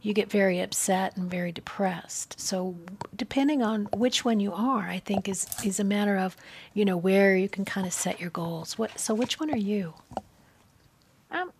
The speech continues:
Speaker 2: well, you know, I'm a short-term and long-term.
Speaker 1: Mm-hmm.
Speaker 2: I have these little goals, like my daily goals. And then I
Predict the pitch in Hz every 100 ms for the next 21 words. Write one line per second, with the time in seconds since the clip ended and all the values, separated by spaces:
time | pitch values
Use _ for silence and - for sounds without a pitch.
0 | 330 370 381 370 539 320 311 277 240 269
1 | 294 - 202 - - 233 226 226 185 196
2 | 185 160 160 - 170 170 - - 233 220
3 | 269 277 294 - 269 247 - _ _ -
4 | _ _ 277 262 - 240 233 214 208 196
5 | 202 214 - 254 196 156 151 - 156 170
6 | - - - - - - - _ _ _
7 | - _ - - - _ - - _ _
8 | _ - _ - - 277 262 262 240 -
9 | 233 220 220